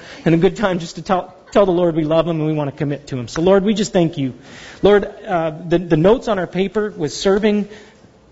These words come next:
the mission, the notes on our paper that were serving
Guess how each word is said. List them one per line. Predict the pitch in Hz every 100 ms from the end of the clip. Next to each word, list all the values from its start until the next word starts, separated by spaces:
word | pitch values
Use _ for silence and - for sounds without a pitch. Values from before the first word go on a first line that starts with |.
| _ -
the | 160
mission, | 165 165 165 156 - _ _ _ - _
the | 147
notes | 175 202 -
on | 180
our | 160
paper | 175 175 180 196
that | 151
were | 147
serving | - - 165 180 180 175